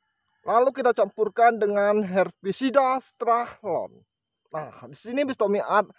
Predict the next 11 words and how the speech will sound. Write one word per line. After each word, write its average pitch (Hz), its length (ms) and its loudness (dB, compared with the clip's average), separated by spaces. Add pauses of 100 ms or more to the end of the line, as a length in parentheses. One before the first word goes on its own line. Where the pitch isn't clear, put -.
(240)
menggunakan 180 560 0
produk 220 400 2 (160)
atau 175 400 -8 (160)
merek 147 480 -10 (320)
ini. 104 320 -20 (960)
Jangankan 285 880 2
rumput 254 640 0
ilalang, 165 640 -2 (1040)
pohon 240 480 4
besar 254 560 2 (560)
langsung 196 480 -2